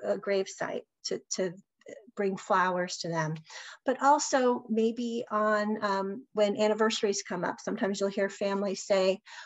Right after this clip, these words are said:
"Well, we make Mom's favorite meal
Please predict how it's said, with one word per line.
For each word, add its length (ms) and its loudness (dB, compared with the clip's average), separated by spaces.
"Well, 380 6
we 200 4
make 340 4
Mom's 760 0
favorite 440 0
meal 560 -4